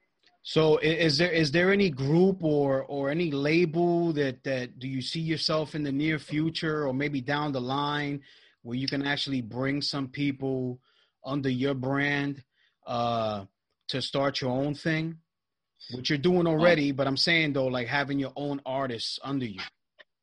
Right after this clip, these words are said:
Speaker 2: Yeah, like a, a collab deal with a label or
Speaker 1: Exactly.
Speaker 2: something like that to push. I mean, you know, that's possible. But like I said, if, if I get it to where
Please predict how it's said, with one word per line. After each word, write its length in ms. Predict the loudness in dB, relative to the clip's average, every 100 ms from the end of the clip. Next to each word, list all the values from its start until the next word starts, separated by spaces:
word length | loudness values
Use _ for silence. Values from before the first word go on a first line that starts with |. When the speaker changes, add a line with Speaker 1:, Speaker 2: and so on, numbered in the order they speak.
| _
Speaker 2:
Yeah, 260 | 4 6 6
like 220 | 2 0
a, 480 | 2 2 2 -2 -6
a 40 | -8
collab 520 | -4 0 4 2 4
deal 220 | 2 4
with 140 | 2 0
a 60 |
label 180 | 0 0
or 0 |
Speaker 1:
Exactly. 500 | 0 0 -2 -4 -6
Speaker 2:
something 80 | -6
like 100 | -6
that 200 | -8 -6
to 80 | -8
push. 260 | -8 -10 -10 _ _ _ 2
I 80 | 6
mean, 380 | 6 4 0
you 80 | -2
know, 120 | -2
that's 180 | 0 -2
possible. 600 | 0 0 0 -4 -10 -12 -12 _ _ _ _ _ _ _ _ _ _ _ _ _ -12
But 100 | -8
like 120 | -4
I 60 | -4
said, 300 | -2 0 0
if, 140 | -4 -12 -20 -20 -20 _ -14
if 120 | -2
I 100 | 0
get 220 | 2 4
it 120 | 2 0
to 120 | -2
where 320 | 0 0 -2